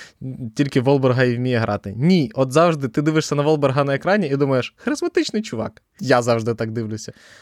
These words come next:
Накачаний, красивий. Знімався в це, як називається, в, е, рекламі Calvin Klein спідньої білизни.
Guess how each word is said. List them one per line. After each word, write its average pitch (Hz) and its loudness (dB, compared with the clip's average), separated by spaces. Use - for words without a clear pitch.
Накачаний, 160 -2
красивий. 156 0
Знімався 165 2
в 139 -2
це, 139 -2
як 131 0
називається, 135 0
в, 135 -2
е, 139 2
рекламі 160 0
Calvin 151 -2
Klein 143 2
спідньої 143 2
білизни. 120 2